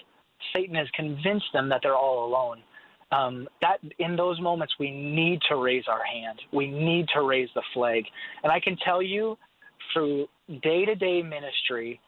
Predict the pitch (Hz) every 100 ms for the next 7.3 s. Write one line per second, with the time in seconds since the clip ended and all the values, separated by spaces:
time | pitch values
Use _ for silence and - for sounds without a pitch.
0 | _ _ - 185 208 214 226 202 170 156
1 | 139 - 135 127 131 127 - - - 156
2 | 180 190 190 190 - 165 - 156 135 135
3 | - 101 95 _ _ _ _ _ _ 151
4 | 135 - - 185 190 165 139 135 127 -
5 | - - 160 160 - 180 - 220 - 165
6 | 165 - 180 143 185 247 170 120 135 135
7 | 156 190 180